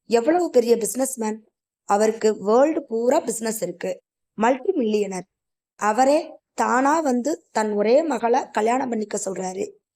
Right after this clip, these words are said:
நான் பண்ண ப்ராஜெக்ட் பிடிச்சு போய் என்ன அவர் கம்பெனில வேலையில சேர்த்துட்டாரு. இப்போ அவர் மருமகனா பாக்குறாரு. மொத்த பிசினஸுக்கும் என்ன வாரிசா பாக்குறாரு. யாருக்கு கிடைக்கும் இப்படி ஒரு அதிர்ஷ்டம்?" "இப்போ நாம பிசினஸ் ஸ்டார்ட் பண்ணா லாபம் உடனே கிடைக்காது.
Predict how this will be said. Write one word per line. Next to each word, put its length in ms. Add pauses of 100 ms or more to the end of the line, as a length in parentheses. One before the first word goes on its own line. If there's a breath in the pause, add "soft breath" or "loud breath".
(160)
நான் 240
பண்ண 300
ப்ராஜெக்ட் 600
பிடிச்சு 260
போய் 300 (280 soft breath)
என்ன 280
அவர் 200
கம்பெனில 560
வேலையில 340
சேர்த்துட்டாரு. 720 (380)
இப்போ 520
அவர் 260
மருமகனா 500 (120)
பாக்குறாரு. 520 (300)
மொத்த 380
பிசினஸுக்கும் 760
என்ன 240
வாரிசா 520
பாக்குறாரு. 520 (400)
யாருக்கு 500
கிடைக்கும் 360
இப்படி 280
ஒரு 140
அதிர்ஷ்டம்?" 540 (1080)
"இப்போ 300
நாம 300
பிசினஸ் 360
ஸ்டார்ட் 320
பண்ணா 420
லாபம் 440
உடனே 320
கிடைக்காது. 600